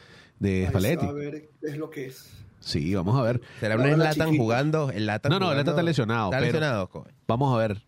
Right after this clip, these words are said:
Speaker 1: Este, sí, no se ha podido recuperar. Yo creo que este ya es el último año de Zlatan en Italia. Se ha,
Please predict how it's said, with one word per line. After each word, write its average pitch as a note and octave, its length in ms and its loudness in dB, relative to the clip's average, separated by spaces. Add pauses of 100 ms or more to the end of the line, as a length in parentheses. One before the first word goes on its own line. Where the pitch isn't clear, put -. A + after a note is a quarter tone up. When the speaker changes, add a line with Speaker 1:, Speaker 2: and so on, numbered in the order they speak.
Speaker 1:
Este, B2 640 2 (120)
sí, C3+ 200 2
no G2+ 80 0
se - 80 -2
ha A2+ 40 0
podido A2+ 220 2
recuperar. F#2+ 320 0
Yo G2 60 2
creo A#2+ 120 2
que A2 40 0
este A#2 160 2
ya B2 80 2
es A#2+ 60 4
el B2+ 40 4
último B2 340 2
año G#2+ 240 2
de G2+ 220 2
Zlatan F#2+ 300 0
en A2+ 80 2
Italia. A#2 420 0
Se A#2 140 0
ha, G2+ 120 2